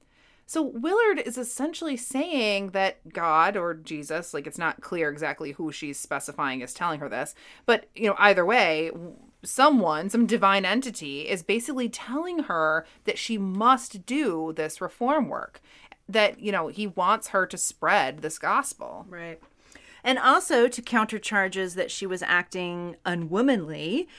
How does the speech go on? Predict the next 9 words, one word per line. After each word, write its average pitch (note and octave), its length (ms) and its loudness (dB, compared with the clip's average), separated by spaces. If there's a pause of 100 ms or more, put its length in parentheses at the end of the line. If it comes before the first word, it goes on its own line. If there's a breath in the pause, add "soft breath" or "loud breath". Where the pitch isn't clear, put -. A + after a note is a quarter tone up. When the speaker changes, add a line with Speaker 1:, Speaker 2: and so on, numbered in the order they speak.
(220 loud breath)
Speaker 2:
Willard C4 420 8
and F4 160 2
others G3 340 2
embraced G3 600 -2
the G3 80 -6
so-called G3 640 -4 (180)
womanly G3 580 -2
virtues, G3 800 -2
so A#3 260 2